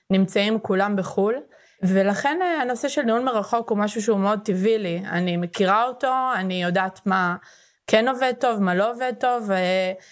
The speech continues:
ולפעמים יש לנו איזה מין, אה, דעות לגבי דברים שאנחנו לא יכולים לשנות אותם, כי זה המצב, וזה ה-D N A של החברה, או, או בכלל, זו התקשורת,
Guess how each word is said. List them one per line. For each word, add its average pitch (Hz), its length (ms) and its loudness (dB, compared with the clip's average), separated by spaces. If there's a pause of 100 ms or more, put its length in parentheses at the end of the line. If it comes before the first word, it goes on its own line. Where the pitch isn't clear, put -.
(200)
ולפעמים 208 440 2
יש 226 180 -2
לנו 220 160 0
איזה 196 240 0
מין, 214 240 0
אה, 202 240 -2
דעות 196 320 -2
לגבי 196 320 0
דברים 202 340 -2
שאנחנו 202 440 -2
לא 190 80 4
יכולים 208 240 -2
לשנות 202 380 -2
אותם, 202 280 -2
כי 190 140 0
זה 190 160 2
המצב, 202 520 0
וזה 180 220 0
ה-D 190 300 0
N 196 120 0
A - 20 -2
של 202 160 -2
החברה, 202 680 0
או, - 220 -6
או 175 220 -2 (100)
בכלל, 208 420 2
זו 202 200 0
התקשורת, 233 680 0